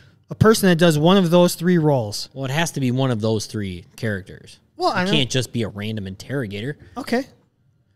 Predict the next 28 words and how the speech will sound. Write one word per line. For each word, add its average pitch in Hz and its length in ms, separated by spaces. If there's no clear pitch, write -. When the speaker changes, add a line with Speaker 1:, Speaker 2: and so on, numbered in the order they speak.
Speaker 2:
And 123 100
I'm 135 140
going 131 380
Brimley. 101 520
Speaker 1:
You're 170 180
going, 190 220
Speaker 2:
'Cause 180 80
I - 20
Speaker 1:
you - 60
Speaker 2:
wanna 208 80
Speaker 1:
want 202 120
Speaker 2:
know 139 80
all 127 140
the 113 180
answers. 95 540
Speaker 1:
So - 180
you 202 160
want, 214 240
you 190 80
Speaker 2:
And 214 60
Speaker 1:
want 208 120
the 196 60
most 190 240
help 180 180
with 165 140
evals. 147 560
Speaker 2:
Yeah. 107 280
Speaker 1:
<laughs> - 60